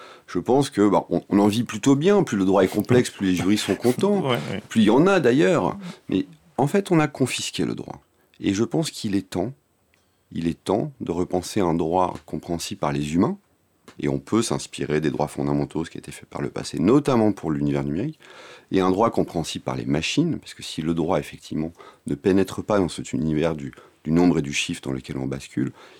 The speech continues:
Speaker 1: il ne pourra pas, euh, s'exécuter. Donc j'ai, j'ai beaucoup de cas très concrets, mais on doit repenser une quatrième génération de droits de l'homme pour cet homo numericus dans lequel nous sommes entrés.
Speaker 2: Alors, euh, comme vous le savez, c'est vrai, c'est une de mes préoccupations aussi quotidiennes, hein, puisque,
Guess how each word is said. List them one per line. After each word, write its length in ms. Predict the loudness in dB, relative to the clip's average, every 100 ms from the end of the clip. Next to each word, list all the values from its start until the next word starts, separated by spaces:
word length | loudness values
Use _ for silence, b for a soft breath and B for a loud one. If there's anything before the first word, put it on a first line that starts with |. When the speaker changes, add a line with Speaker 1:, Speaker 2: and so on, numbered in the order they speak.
| -4
Speaker 1:
il 140 | 0
ne 80 | 0
pourra 340 | 0 -2 -2
pas, 400 | -2 -2 0 -4 -6
euh, 100 | -6 -6 -8 -10
s'exécuter. 640 | -8 -8 -8 -12 -20 -20 B B B -4
Donc 200 | -4 -4 -6
j'ai, 300 | 0 0 0
j'ai 140 | 0
beaucoup 240 | -2 -4
de 40 | -2
cas 140 | -2
très 200 | -2 -4
concrets, 360 | 0 0 2 4
mais 160 | 4 2 B B B
on 80 | 2
doit 180 | 4 4
repenser 480 | 4 4 2 4 4
une 100 | 4
quatrième 340 | 2 4 4
génération 480 | 6 4 2 0 0
de 100 | 0
droits 340 | -2 2 2
de 80 | 4
l'homme 340 | 4 4 2 -2 -8
pour 140 | -6
cet 240 | -4 0 4
homo 160 | 6
numericus 760 | 6 6 2 -2 -8 -8 -10 -12 -18 _ -4
dans 120 | -4
lequel 220 | -2 -2
nous 100 | -4
sommes 180 | -4 -6
entrés. 220 | -6 B B B B B
Speaker 2:
Alors, 320 | 0 0 0
euh, 260 | -4 -12 -14 -12
comme 140 | -2 0
vous 80 | 0
le 20 |
savez, 220 | 0 0
c'est 340 | 0 -2 -4 -6
vrai, 340 | -2 0 0 -2
c'est 160 | 0 4
une 60 |
de 60 | 4
mes 160 | 4
préoccupations 640 | 4 2 2 -2 -2 0 -2
aussi 160 | -2
quotidiennes, 520 | -4 0 2 2 2 0
hein, 120 | -4
puisque, 300 | -8 -8